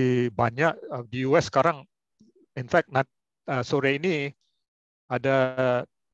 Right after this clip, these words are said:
uh, pembicara di Kansas yang mendesain, um, M pro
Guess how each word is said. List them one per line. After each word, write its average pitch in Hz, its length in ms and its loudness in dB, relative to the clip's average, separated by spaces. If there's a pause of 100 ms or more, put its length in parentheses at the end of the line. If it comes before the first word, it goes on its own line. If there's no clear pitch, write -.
uh, 131 180 -8 (140)
pembicara 123 540 0
di 117 340 -4
Kansas 123 720 -2
yang 120 400 -8 (400)
mendesain, 120 720 0 (160)
um, 120 400 -4 (360)
M 123 220 -4
pro 123 480 -4